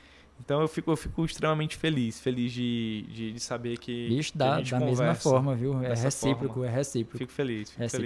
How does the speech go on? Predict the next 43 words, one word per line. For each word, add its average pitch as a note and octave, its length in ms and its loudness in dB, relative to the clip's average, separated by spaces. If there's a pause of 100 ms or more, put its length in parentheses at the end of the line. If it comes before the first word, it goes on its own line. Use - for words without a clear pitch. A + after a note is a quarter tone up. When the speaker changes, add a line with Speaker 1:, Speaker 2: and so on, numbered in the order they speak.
(140)
Speaker 1:
feliz. - 220 -20 (280)
Speaker 2:
É, D3+ 380 8 (320)
pra... F3 480 4 (140)
a C#3 80 -14
gente C3 160 -12
já C3 100 -14
tá C#3 200 -8
com - 140 -14
mais C#3 220 0
de D#3+ 80 4
uma D#3+ 220 8
hora C#3+ 160 6
aqui, C#3 160 0
de C3+ 160 0
uma... C#3+ 140 4
vamos C3 280 0
pincelar C3+ 320 0
de C#3 80 0
uma C#3 80 2
forma D3 420 0 (220)
rápida, C3 500 2
né? C#3 220 0 (120)
Speaker 1:
Certo. G2 300 -4
Speaker 2:
A B2+ 60 2
questão C#3+ 340 0
política E3 800 -2 (140)
da B2 160 0
cidade C3+ 560 0
e D3 40 2
a C#3+ 60 2
questão D#3 420 -2
do D#3+ 220 -2
futebol D#3+ 600 0
da D#3+ 120 -2
cidade C#3+ 300 0
também. D3+ 240 0
Hoje D#3 220 2
Iguatu, E3 540 0 (220)
né, B2 280 -2
est-, - 140 -8 (160)
é, A2 280 -4 (400)
está - 300 -2
na, A#2+ 360 0